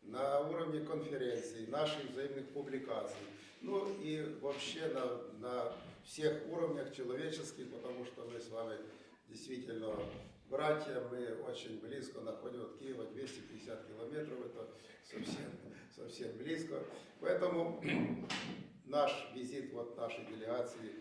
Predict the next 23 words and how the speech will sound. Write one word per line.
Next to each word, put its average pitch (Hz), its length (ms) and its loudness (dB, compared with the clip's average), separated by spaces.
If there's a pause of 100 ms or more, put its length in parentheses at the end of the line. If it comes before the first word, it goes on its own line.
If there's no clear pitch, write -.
(340)
сегодня 113 680 -2 (680)
посвящен - 640 -2 (320)
этому 110 340 -4
моменту. 160 680 0 (400)
Я 147 200 4
очень 127 300 4
благодарен - 680 2
руководству 135 800 -2 (440)
и 107 560 -4 (240)
Республики 151 540 -4
Беларусь. 135 460 0 (140)
Знаю, 110 220 -2
что 107 200 -8
у 104 80 -4
вас, 107 360 -4
э, 98 360 -10
всё 117 180 -6
это 107 180 -4
дело 104 260 -4 (380)
очень 117 380 -4
ценится. 147 680 0 (360)
И, 110 380 -4
э, 104 680 -8